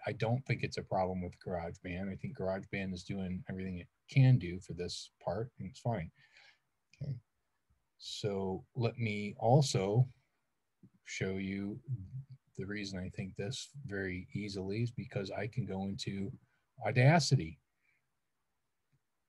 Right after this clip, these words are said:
There's Audacity, okay? Same thing, preferences, okay, devices,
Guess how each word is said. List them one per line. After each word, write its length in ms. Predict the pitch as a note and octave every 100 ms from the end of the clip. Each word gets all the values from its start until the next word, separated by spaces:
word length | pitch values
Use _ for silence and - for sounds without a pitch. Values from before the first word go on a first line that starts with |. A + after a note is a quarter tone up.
| _ _ _ _ _ _ _ _ _
There's 180 | B2 G2+
Audacity, 840 | G#2 G#2 A#2 C3+ C#3 - E2 D#2+ _ _ _ - _ _ _ _ _ -
okay? 200 | G2 A#2 B2+ _ _ _ _ _ -
Same 460 | - - G#2 G#2 G#2
thing, 340 | A#2+ C3 F2+ F2+
preferences, 1000 | G2 F#2+ A2 A#2+ - C3+ C#3 C3+ - - _ _ _ _ _ _ _ _ _ _ _ _ _ _ _ _ _ _ _ -
okay, 160 | C3 B2+
devices, 1000 | - - F2+ F#2+ B2+ - C3+ C3+ - -